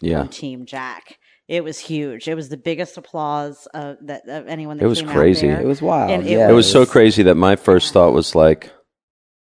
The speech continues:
Speaker 1: "Huh, I wonder what Summit Marketing thought of that."
Speaker 3: It was, it was,
Speaker 1: Like, I wonder who,
Speaker 3: it
Speaker 1: who
Speaker 3: was
Speaker 1: they
Speaker 3: interesting.
Speaker 1: Yeah,
Speaker 3: Yeah.
Speaker 1: how they, how they would explain it. And then immediately, uh, I was on the phone with Bill from,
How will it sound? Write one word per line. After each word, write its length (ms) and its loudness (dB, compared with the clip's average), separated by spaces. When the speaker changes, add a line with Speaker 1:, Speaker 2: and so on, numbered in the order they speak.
Speaker 1:
"Huh, 360 -4
I 80 -2
wonder 180 2
what 140 2
Summit 260 -2
Marketing 420 -2
thought 220 -2
of 60 -4
that." 280 -2
Speaker 3:
It 120 -8
was, 260 -2
it 160 -2
was, 220 0
Speaker 1:
Like, 140 -6
I 20 0
wonder 300 0
who, 160 0
Speaker 3:
it 80 -4
Speaker 1:
who 60 4
Speaker 3:
was 100 4
Speaker 1:
they 100 4
Speaker 3:
interesting. 640 -8
Speaker 1:
Yeah, 100 2
Speaker 3:
Yeah. 60 2
Speaker 1:
how 160 2
they, 180 4
how 200 0
they 120 2
would 140 0
explain 400 -4
it. 160 0
And 160 0
then 280 2
immediately, 920 2
uh, 300 2
I 120 2
was 160 0
on 100 0
the 60 -2
phone 360 0
with 440 -4
Bill 280 4
from, 520 -2